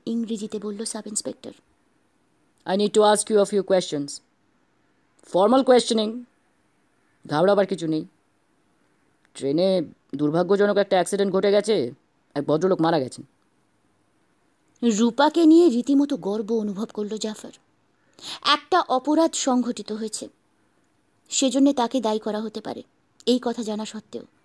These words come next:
Speaker 1: এতটুকু নার্ভাস হয়ে পড়েনি সে। প্রশ্নটার মধ্যেই একটা ফাঁদ ছিল।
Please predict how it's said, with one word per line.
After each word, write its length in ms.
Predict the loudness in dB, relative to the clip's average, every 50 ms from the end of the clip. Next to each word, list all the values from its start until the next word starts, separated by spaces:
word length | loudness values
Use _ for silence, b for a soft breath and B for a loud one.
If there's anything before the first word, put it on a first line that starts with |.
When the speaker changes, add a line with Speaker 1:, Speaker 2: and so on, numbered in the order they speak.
| _ _ _ _ _ _ _ _ -4
Speaker 1:
এতটুকু 680 | -2 -2 -2 -2 -6 -10 -8 -8 -10 -10 -8 -8 -8
নার্ভাস 400 | -6 -6 -6 -8 -8 -8 -8 -8
হয়ে 100 | -8 -10
পড়েনি 340 | -8 -10 -12 -12 -12 -14 -12
সে। 220 | -12 -12 -12 -12 -16 _ _ _ _ _ _ _ _ _ _ _ _ _ _ _ _ _ _ _ _ _
প্রশ্নটার 480 | 4 6 6 6 4 2 2 4 6 6
মধ্যেই 340 | 6 6 6 4 2 2 2
একটা 180 | 2 -2 -6
ফাঁদ 240 | -10 -8 -8 -8 -6 -6
ছিল। 260 | -10 -10 -10 -12